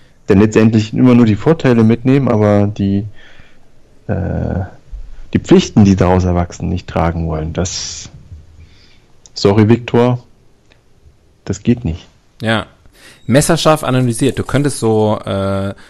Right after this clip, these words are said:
Speaker 2: Tagesthemenkommentator werden.
Speaker 1: Ich, der Plasberg wird gerade ziemlich abgesägt. Kann sein, dass ich das übernehme.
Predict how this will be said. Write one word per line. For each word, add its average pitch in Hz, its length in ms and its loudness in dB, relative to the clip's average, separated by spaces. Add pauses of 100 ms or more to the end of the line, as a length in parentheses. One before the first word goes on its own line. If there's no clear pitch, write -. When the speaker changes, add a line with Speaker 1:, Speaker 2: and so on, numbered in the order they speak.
(140)
Speaker 2:
Tagesthemenkommentator 98 1160 -4
werden. 85 240 -12 (500)
Speaker 1:
Ich, - 160 -18 (160)
der 113 80 2
Plasberg 117 560 0
wird 110 140 -2
gerade 101 180 0
ziemlich 139 440 -2
abgesägt. 95 640 -4
Kann 104 160 -4
sein, 110 200 2
dass 117 140 -4
ich - 80 -6
das - 180 -4
übernehme. 98 440 -10